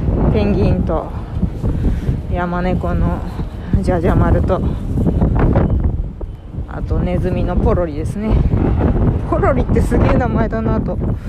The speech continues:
大人になると思いますが、奴らがですね、私の記憶が確かならばですけども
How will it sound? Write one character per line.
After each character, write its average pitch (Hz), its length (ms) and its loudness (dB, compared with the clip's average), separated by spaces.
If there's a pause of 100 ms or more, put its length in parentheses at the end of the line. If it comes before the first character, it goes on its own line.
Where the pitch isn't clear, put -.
(440)
大 - 100 -2
人 220 120 -4 (120)
に 208 80 -2
な 202 100 -2
る 185 80 0
と - 80 -4
思 185 200 -2
い 190 40 -4
ま 190 140 -4
す 180 140 -10
が、 165 200 -6 (2000)
奴 185 280 -4
ら 165 120 -2
が 156 120 -4
で 165 100 -4
す - 120 -8
ね、 175 420 -2 (1200)
私 240 260 -4
の 240 140 0
記 254 160 -4
憶 254 200 -2
が 185 80 -2
確 247 280 -10
か 302 120 -2
な 180 120 0
ら 160 100 -2
ば 165 100 -2
で 175 80 -4
す - 100 -10
け 175 120 -4
ど 170 100 -2
も 180 240 -2